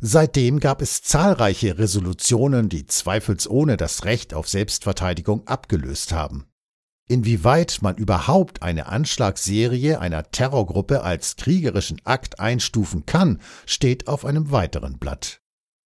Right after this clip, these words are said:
Al-Qaida war ja mitnichten ein völkerrechtliches Subjekt, das in einem Krieg mit den U S A stehen könnte.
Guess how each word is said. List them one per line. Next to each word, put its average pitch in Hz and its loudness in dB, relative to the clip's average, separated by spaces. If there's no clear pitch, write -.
Al-Qaida 113 2
war 92 2
ja 95 0
mitnichten 90 -2
ein 73 -8
völkerrechtliches 101 -2
Subjekt, 123 -4
das 95 0
in 87 -4
einem 80 -6
Krieg - 0
mit 82 -4
den 82 -4
U 101 -4
S - -6
A 98 0
stehen 123 0
könnte. 76 -6